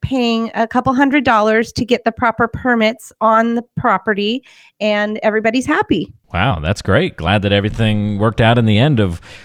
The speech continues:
Speaker 2: what could have been a situation that blows up the whole deal.
Speaker 1: You know, and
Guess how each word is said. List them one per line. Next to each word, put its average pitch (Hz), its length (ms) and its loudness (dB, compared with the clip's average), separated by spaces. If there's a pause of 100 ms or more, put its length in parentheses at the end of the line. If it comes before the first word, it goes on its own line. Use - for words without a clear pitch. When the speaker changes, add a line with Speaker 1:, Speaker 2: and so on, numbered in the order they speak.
Speaker 2:
what 120 200 2
could 147 160 4
have 98 260 0
been 104 160 2
a 107 60 2
situation 120 480 0
that 113 80 2
blows 113 280 2
up 131 140 0
the 123 80 0
whole 127 140 2
deal. 151 300 -4 (320)
Speaker 1:
You 359 160 -2
know, 311 340 4
and 285 320 2